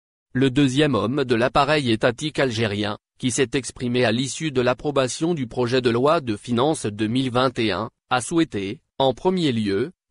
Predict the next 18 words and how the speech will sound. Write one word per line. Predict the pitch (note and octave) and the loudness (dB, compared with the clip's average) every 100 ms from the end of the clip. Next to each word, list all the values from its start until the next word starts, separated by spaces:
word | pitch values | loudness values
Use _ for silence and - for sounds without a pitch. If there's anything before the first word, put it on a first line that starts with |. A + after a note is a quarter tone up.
| A#2+ | -2
un | |
retour | A2 A#2+ A#2 G#2 G2 B2 | 0 0 0 -4 0 2
imminent | A#2+ B2+ C#3 C3+ | 2 2 2 2
d'Abdelmadjid | A#2+ A2+ B2+ B2 A2 G2+ G2+ G2+ | 2 0 0 0 0 -4 -6 -6
Tebboune, | A2 G2+ B2+ C#3 C#3 _ - | -6 -6 -4 -6 -8 _ -12
président | - D3+ D3 D#3 D3 | -4 -2 0 0 2
de | B2+ | 2
la | A#2+ | 0
République, | B2 A#2+ A#2 F3 - F#3 F3+ _ - | -2 -4 -4 -4 -2 -4 -4 _ -4
au | A#2 | -4
pays. « | - B2+ F#2 E2+ _ _ _ - | -2 -4 -4 -14 _ _ _ -6
Nous | G#2+ | -4
lui | G2+ G#2 | -4 -4
souhaitons | - D#3 C3+ F#3 D#3+ | -4 -4 -2 0 2
un | A#2+ | 0
prompt | - D#3 F3+ _ C#3+ | 0 2 2 _ 0
rétablissement », | C3+ D3 A2+ G#2 G2 G#2 F#2 A#2 E3+ _ | 0 0 -2 -4 -6 -6 -6 -6 -10 _
a-t-il | A#2+ A#2 - | -2 -2 -4